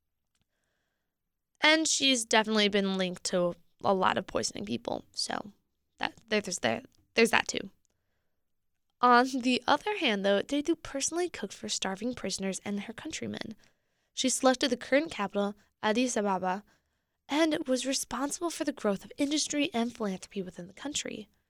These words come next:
She inaugurated the Ethiopian Red Cross and helped start Ethiopia's wine production and candle making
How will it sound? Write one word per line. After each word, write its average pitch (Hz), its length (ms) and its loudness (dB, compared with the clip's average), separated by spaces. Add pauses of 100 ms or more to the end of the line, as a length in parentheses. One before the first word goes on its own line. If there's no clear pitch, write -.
(500)
She - 180 4
inaugurated 285 600 6
the 226 120 -6
Ethiopian 202 520 -4
Red 175 180 -8
Cross 262 520 0 (420)
and 381 140 -2
helped 453 340 -4
start 277 300 6
Ethiopia's 262 580 2
wine 214 300 -2
production 277 480 -2 (120)
and - 300 -2
candle 285 280 0
making 196 440 -2